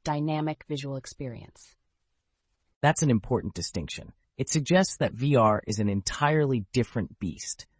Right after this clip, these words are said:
Speaker 2: one that calls for a new understanding of how we perceive and interact with it. The second question they delve into is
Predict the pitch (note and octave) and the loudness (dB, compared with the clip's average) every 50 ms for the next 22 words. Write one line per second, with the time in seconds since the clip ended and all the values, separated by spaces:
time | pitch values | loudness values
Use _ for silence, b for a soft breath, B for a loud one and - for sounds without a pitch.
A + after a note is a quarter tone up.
0 | _ _ _ _ - G#2+ C3 D3 D#3 D3+ - - - - C#3+ C3 C3+ B2+ - - | _ _ _ _ 0 4 4 6 6 4 4 0 -2 2 4 4 4 2 0 -2
1 | - A2+ G#2 G#2 A2 A#2+ C3+ D3 C#3 C3+ C3 B2 B2 - - - A#2 G2+ G2 F2+ | 0 2 4 4 4 6 6 4 4 4 2 0 -2 -4 -4 -4 -2 -2 -2 -2
2 | D#2+ D2 D#2 - - - - - - A#2 A2+ G#2 G#2+ F#2+ - - F#2 - - - | -4 -6 -8 -10 -12 -12 -12 -4 -2 0 0 0 -2 -4 -6 -8 -10 -10 -8 -6
3 | - D3+ D3+ D3+ D3+ D3 - - - G2 - A#2 A2 - A2+ G#2+ G#2 G#2 A2 - | -2 -2 -2 -2 -4 -6 -8 -8 -8 -6 -4 -6 -6 -4 -4 -2 -2 -2 -4 -4
4 | - - - - - - - _ _ _ _ _ _ _ _ _ _ _ _ _ | -8 -12 -12 -12 -14 -16 -18 _ _ _ _ _ _ _ _ _ _ _ _ _
5 | _ _ _ _ _ _ _ _ _ - C3+ - G3+ G#3+ - A#3 F#3+ - - C3+ | _ _ _ _ _ _ _ _ _ -4 2 4 4 4 6 4 0 2 2 2
6 | G#2+ - - - A#2 G#2 G2+ G#2 G2 G#2 F#2+ F2+ F2+ F#2 A2+ B2+ A2+ - G2+ F2 | 0 0 0 0 0 0 2 0 0 2 2 2 2 0 0 -2 -2 -2 -6 -8
7 | B2+ B2 - - G#2 F#2+ F#2 - | -10 -10 -6 -6 -6 -6 -6 -8